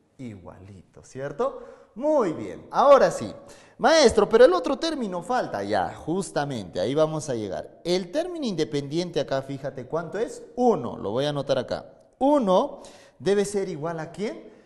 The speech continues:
Al otro término independiente. ¿Y cuál es el otro término independiente en el numerador? En este caso será menos A más B. ¿Ve? Cuidado, ¿ah? Con su signo. Menos A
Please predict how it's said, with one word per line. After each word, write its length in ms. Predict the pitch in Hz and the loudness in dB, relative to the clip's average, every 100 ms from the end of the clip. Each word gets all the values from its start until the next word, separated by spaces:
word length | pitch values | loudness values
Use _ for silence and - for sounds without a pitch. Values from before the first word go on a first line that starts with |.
| _ | _
Al 200 | 113 117 | -10 -4
otro 320 | 156 175 139 | -2 -2 -8
término 400 | 120 143 151 147 | -10 -10 -10 -12
independiente. 840 | 131 107 101 - 92 107 247 214 - | -12 -12 -14 -14 -16 -14 -12 -12 -16
¿Y 40 | - | -10
cuál 260 | 262 403 | -6 -4
es 160 | 381 320 | -4 -4
el 100 | 285 | -2
otro 280 | 285 262 247 | -2 -4 -2
término 340 | 240 254 247 | -4 -4 -6
independiente 880 | 185 151 147 139 139 165 208 143 123 | -4 -4 -4 -8 -8 -8 -8 -8 -12
en 100 | 113 | -12
el 160 | 110 | -12
numerador? 680 | 113 107 107 101 98 - - - | -14 -12 -8 -6 -6 -8 -14 -18
En 180 | 107 117 | -12 -10
este 280 | 120 123 | -10 -12
caso 300 | 117 120 117 | -6 -6 -6
será 760 | 113 87 110 226 - - _ _ | -10 -4 -2 -2 -8 -20 _ _
menos 680 | 113 110 117 107 101 95 - | -14 -8 -6 -6 -10 -10 -4
A 360 | 170 302 - - _ _ _ _ | -2 -4 -10 -20 _ _ _ _
más 360 | 202 92 90 | -14 -14 -16
B. 240 | 87 78 90 _ | -18 -20 -20 _
¿Ve? 300 | 107 190 _ | -18 -18 _
Cuidado, 420 | - 110 220 165 | -12 -8 -4 -2
¿ah? 140 | 175 208 | -4 -6
Con 160 | 117 | -14
su 100 | - | -16
signo. 420 | 101 196 143 92 76 _ _ _ | -14 -12 -12 -14 -18 _ _ _
Menos 500 | - 120 101 98 101 | -14 -12 -12 -14 -8
A 380 | 160 247 254 - | -6 -6 -8 -18